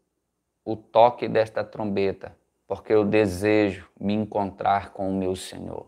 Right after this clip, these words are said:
E a oração faz com que o nosso espírito vá se alinhando com os propósitos do reino, para que tudo que Deus determinou que só aconteça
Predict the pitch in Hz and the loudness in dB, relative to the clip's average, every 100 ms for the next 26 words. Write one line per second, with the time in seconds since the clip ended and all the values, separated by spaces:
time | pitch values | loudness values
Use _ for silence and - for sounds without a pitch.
0 | _ 104 104 113 117 117 - 120 120 113 | _ 4 6 8 6 4 0 -2 -2 -4
1 | 113 113 113 107 117 110 110 110 - 104 | -6 -4 -10 -10 -6 -2 -2 -4 -8 -8
2 | - - - 135 135 123 120 110 107 113 | -10 -14 -4 0 2 0 -2 0 4 4
3 | 110 - 110 107 104 120 123 135 127 117 | 2 -6 -2 2 4 4 2 0 -2 0
4 | 117 117 113 104 101 107 101 - - 101 | 0 2 2 -2 -4 -6 -6 -8 -2 -2
5 | - 101 98 - 98 95 95 - 95 98 | 0 0 0 -2 -10 -6 -6 -4 0 2
6 | 101 95 98 - _ 101 101 - 104 - | 2 -2 -6 -14 _ -4 -4 -2 -2 -4
7 | _ - 156 165 156 151 131 110 123 139 | _ 0 0 2 0 0 -2 4 4 4
8 | 135 127 - 135 135 123 104 98 90 _ | 4 2 2 0 0 -2 0 -2 -6 _
9 | _ _ _ _ _ _ _ 107 101 - | _ _ _ _ _ _ _ -8 -6 4
10 | 113 113 - 120 113 107 - - 127 139 | 8 8 4 -2 -2 -4 -10 -2 0 0
11 | 151 - 85 85 | -2 -6 -6 -6